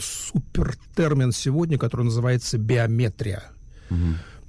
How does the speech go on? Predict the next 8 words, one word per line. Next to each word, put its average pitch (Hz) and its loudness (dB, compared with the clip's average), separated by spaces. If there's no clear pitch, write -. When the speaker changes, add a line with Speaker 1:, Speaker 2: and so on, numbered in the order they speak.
Speaker 1:
Биометрия — 165 4
это 139 0
всё, 196 0
что - 0
связано 156 4
с 127 2
жизнедеятельностью 127 2
человека, 139 2